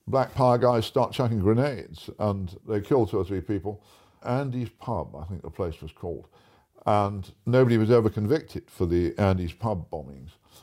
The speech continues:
And this sort of stuff was going on. I mean, there were literally hundreds of cases of, of people being so-called fragged. And if you were an officer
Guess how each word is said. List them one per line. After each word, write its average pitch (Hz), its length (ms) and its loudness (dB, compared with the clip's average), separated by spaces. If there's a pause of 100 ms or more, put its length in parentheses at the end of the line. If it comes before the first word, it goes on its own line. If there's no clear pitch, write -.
(240)
And 117 120 4
this 165 160 6
sort 104 160 0
of 87 80 -2
stuff 92 320 0
was 92 140 -6
going 101 280 2
on. 82 300 -4 (200)
I - 60 -6
mean, 107 160 -2
there 110 80 -2
were 113 160 -4 (300)
literally 123 540 -2
hundreds 117 520 0
of 117 140 -4
cases - 640 -8 (140)
of, 80 320 -8 (120)
of 85 240 -6
people 90 300 0
being 80 280 -4
so-called 80 500 -4
fragged. 82 460 0 (460)
And 95 80 -2
if 90 80 2
you 135 120 4
were 175 80 6
an 147 60 2
officer 135 440 -2